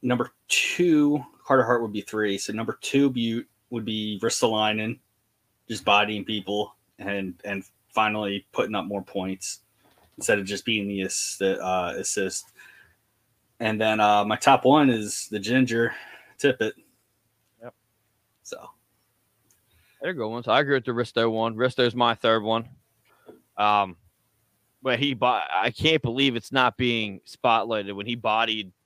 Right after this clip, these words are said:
Speaker 2: uh, Reeves. Like, eh, dude, he fucking leveled him. He, eh, I haven't seen it once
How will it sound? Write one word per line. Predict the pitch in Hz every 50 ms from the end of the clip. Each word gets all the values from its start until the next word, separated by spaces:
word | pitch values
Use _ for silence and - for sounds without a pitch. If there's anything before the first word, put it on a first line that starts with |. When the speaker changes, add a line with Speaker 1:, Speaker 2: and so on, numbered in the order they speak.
| _ _ _ _ _ _ _ _ _ _ _ _ _ _
Speaker 2:
uh, | 113 110 104 101 95 92 - -
Reeves. | - 110 123 170 196 135 90 90 - - - - _ _ _ _ _ _ _ _ _ _
Like, | 117 123 123 95
eh, | 120 135
dude, | 120 160 160 117
he | 139 143
fucking | - - 165 147 131 147 107
leveled | 98 92 104 117 139 180 160 170 175 131 98
him. | 92 90 80 - _
He, | 110 113 92
eh, | 120 110 90 101
I | 110 123 139
haven't | 170 190 170 160 117
seen | - - 143 165 180 175
it | 143 113 - -
once | 117 117 143 170 170 131 - -